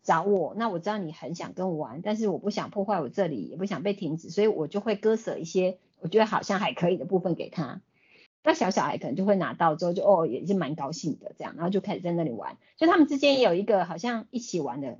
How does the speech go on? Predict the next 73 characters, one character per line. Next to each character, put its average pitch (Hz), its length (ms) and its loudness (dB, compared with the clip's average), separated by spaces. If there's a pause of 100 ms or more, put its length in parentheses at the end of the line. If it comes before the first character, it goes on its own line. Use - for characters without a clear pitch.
感 135 180 -8
觉。 101 320 -8 (500)
我 190 120 0
觉 214 80 6
得 240 60 6
常 196 180 0
常 180 180 0
是 202 140 -2
小 139 160 -4
小 - 100 -8
孩 - 180 -10
想 - 220 -12
要 151 300 -4 (1120)
探 196 240 0
索 - 180 -8
哥 - 160 -6
哥 160 380 -2
姐 123 120 -4
姐 113 160 -8
正 156 160 -4
在 143 120 -4
玩 - 160 -12
的 - 80 -12
东 123 240 -8
西， 73 320 -12 (240)
然 151 120 -2
后 151 60 2
想 165 220 -4
跟 160 180 0
哥 175 80 2
哥 170 100 8
姐 165 140 0
姐 - 160 -4
一 - 140 -6
起 - 240 -8
玩 69 200 -10
的 - 120 -6
连 135 240 -2
结， - 300 -8 (200)
没 165 160 2
有 165 160 2
被 170 260 6
哥 185 140 0
哥 190 100 8
姐 185 140 2
姐 139 160 -2
认 175 220 10
出 165 240 0
来。 - 240 -2 (260)
那 214 180 6
哥 208 160 2
哥 214 120 4
姐 202 180 -2
姐 139 140 -8
不 214 160 -6
想 156 180 -8
被 208 160 0
打 135 240 -4
扰， 160 100 -2
不 196 120 -8
想 202 160 -6
被 170 100 -2
破 175 240 -2
坏， 170 220 2
不 208 80 -6
想 175 180 -4
被 185 80 0
随 - 160 -2
便 190 140 2
拉 185 140 2
头 156 180 -4
发 147 180 -12
的 104 60 -14